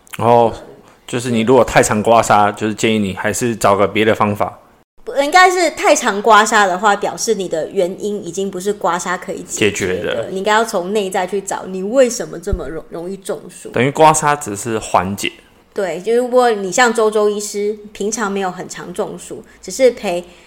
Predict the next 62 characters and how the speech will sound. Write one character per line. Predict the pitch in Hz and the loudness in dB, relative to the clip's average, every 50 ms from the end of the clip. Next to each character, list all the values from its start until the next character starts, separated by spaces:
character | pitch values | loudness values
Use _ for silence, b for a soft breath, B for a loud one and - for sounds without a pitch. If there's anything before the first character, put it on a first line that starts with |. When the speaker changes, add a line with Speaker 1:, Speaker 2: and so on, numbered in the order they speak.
| B B B - | B B B -10
Speaker 2:
小 | - - 214 180 | -4 -2 0 0
孩 | 170 - 170 180 175 180 | -2 -2 -4 -4 -4 -4
去 | 202 - 254 | -4 -4 -4
参 | 233 247 240 220 214 | -4 -2 -2 -2 0
加 | 220 208 208 | 0 0 0
园 | - 196 190 185 | 0 -2 -2 -2
游 | 196 190 190 | -2 -2 -2
会 | 196 - 220 202 | 0 0 0 0
中 | 208 - 277 233 185 180 175 | 0 0 0 0 0 -4 -10
暑， | - - 165 - - | -12 -14 -14 -12 -10
偶 | - 170 180 202 214 | -8 -4 -2 0 0
尔 | 175 165 123 - | 0 -2 -4 -8
的 | - - | -10 -12
话， | - - 208 214 - | -10 -8 -8 -8 -6
那 | - 277 - | -4 2 4
Speaker 1:
就 | 165 147 | 4 4
可 | - - 202 - | 6 4 4 4
以 | 120 | 4
刮。 | - 247 247 247 | 6 6 6 6
Speaker 2:
你 | 262 | 6
刮 | |
痧 | - - 233 214 226 254 | 6 4 4 4 4 4
效 | 247 - 277 220 | 4 4 4 4
果 | 208 196 180 160 | 4 2 0 -2
就 | 175 190 196 | -2 -6 -6
还 | 185 - - 175 - | -6 -8 -12 -12 -12
蛮 | 175 - - | -10 -8 -2
不 | - | 2
错 | 110 123 | 4 6
的。 | |
Speaker 1:
哦， | 143 151 151 151 156 156 156 151 151 143 147 143 139 139 139 139 - - - | 6 6 6 4 2 2 2 0 0 0 0 -2 -2 -4 -6 -8 -12 -8 -4
了 | - 101 104 | -2 -2 0
解， | 104 107 95 | 0 0 -2
了 | 90 90 90 | -2 -2 -6
解。 | 90 - - - - _ _ - | -8 -8 -10 -12 -12 _ _ -12
Speaker 2:
对， | - 185 170 175 | -10 -8 -8 -4
哎， | - - 311 381 | 0 2 4 4
我 | 339 247 | 4 4
觉 | 226 247 | 6 6
得 | 254 247 | 4 6
刮 | 247 269 262 254 262 | 6 6 6 6 6
痧 | 262 285 247 247 247 | 4 4 4 4 4
的 | 247 226 208 208 | 4 2 0 0
话， | 208 262 247 220 196 170 - - - _ - | 0 0 0 0 0 -2 -6 -12 -18 _ -6
我 | 214 196 | -6 -4
觉 | 185 208 208 | -2 0 2
得 | 214 220 | 4 4
有 | 226 214 196 196 | 4 4 2 0
几 | 196 - - 196 175 165 | 0 -4 -6 -6 -8 -8
个 | - 190 180 165 151 - B B B B | -4 -2 -2 -2 -2 -6 B B B B
地 | B 277 233 202 | B -6 -6 -6
方， | - - 196 185 185 - | -2 -2 -2 -2 -2 -4
有 | - 220 226 | 0 0 0
几 | 240 240 220 | 0 0 -6
个 | 202 - 214 214 - - - - 196 220 | -8 -6 -8 -6 -6 -8 -10 -12 -14 -14
注 | - - 311 277 277 | -10 -6 -6 -4 -4
意 | 277 | -4
事 | 262 262 262 - | -6 -6 -8 -6
项 | 262 220 196 | -4 -4 -4
跟 | 190 190 190 | -6 -8 -8
大 | 190 175 | -8 -8
家 | 180 185 | -8 -8